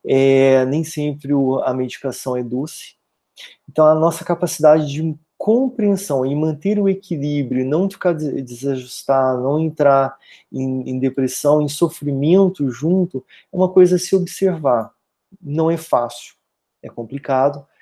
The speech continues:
Acho que a gente não consegue fazer isso em todas as situações, em todos os graus de, de problemática que a gente vai encontrar, mas é um objetivo a ser alcançado, né?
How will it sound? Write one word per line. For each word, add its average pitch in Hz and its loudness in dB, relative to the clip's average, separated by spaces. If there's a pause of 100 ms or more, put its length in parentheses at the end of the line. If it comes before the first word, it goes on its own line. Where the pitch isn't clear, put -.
(240)
Acho - -8
que 139 -8
a 135 -4
gente 131 -10
não 143 -4
consegue 135 -2
fazer 131 -2
isso 127 -6
em 127 -8
todas 175 4
as 147 -10
situações, 131 -10 (220)
em 127 -12
todos 143 -2
os 123 -8
graus 135 2 (320)
de, 107 -14 (160)
de 131 -12
problemática 135 -2
que - -8
a 120 -4
gente 117 -12
vai 123 -6
encontrar, 131 -2 (520)
mas 185 4
é 190 4
um 185 6
objetivo 180 2
a 175 4
ser 175 0
alcançado, 175 -2 (360)
né? 120 -8